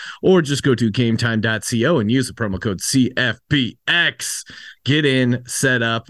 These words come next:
Um, and yeah, there's, there's plenty of flash deals, great low prices on tickets. So highly, highly recommend going to game time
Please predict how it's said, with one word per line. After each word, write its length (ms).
Um, 640
and 160
yeah, 180
there's, 220
there's 200
plenty 280
of 100
flash 440
deals, 600
great 320
low 200
prices 540
on 320
tickets. 540
So 280
highly, 380
highly 300
recommend 500
going 220
to 160
game 340
time 400